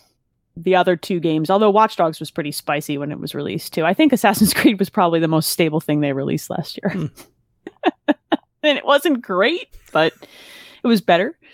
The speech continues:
Speaker 1: So I don't know. So have you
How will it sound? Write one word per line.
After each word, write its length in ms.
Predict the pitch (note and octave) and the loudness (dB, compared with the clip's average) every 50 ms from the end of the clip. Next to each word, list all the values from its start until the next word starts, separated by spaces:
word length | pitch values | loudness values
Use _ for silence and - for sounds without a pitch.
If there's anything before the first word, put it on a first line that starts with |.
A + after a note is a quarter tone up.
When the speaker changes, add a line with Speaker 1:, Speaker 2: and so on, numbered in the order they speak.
| - - - - _ _ _ _ _ _ _ - | -20 -20 -20 -20 _ _ _ _ _ _ _ -2
Speaker 1:
So 80 | F#3+ | -2
I 80 | F3 F#3 | 0 0
don't 140 | G3 G3 F#3+ | 0 -2 -4
know. 180 | - - G#3 - - - _ _ _ _ _ _ _ _ - - | -4 -6 -6 -8 -10 -20 _ _ _ _ _ _ _ _ 0 4
So 60 | G#3+ | 4
have 100 | G3+ G3+ | 4 6
you 380 | G#3+ A3 A#3 A#3 A#3 A#3 A#3 - | 6 4 6 6 6 6 6 4